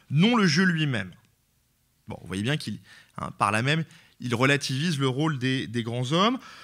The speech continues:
Pour Braudel, il s'agit aussi d'évaluer l'importance des conditions socio-économiques dans l'histoire des grandes batailles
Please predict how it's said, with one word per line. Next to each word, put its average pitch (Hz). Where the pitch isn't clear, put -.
Pour 165
Braudel, 180
il 208
s'agit 185
aussi 214
d'évaluer 180
l'importance 175
des 147
conditions 151
socio-économiques 160
dans 117
l'histoire 135
des 135
grandes 147
batailles 202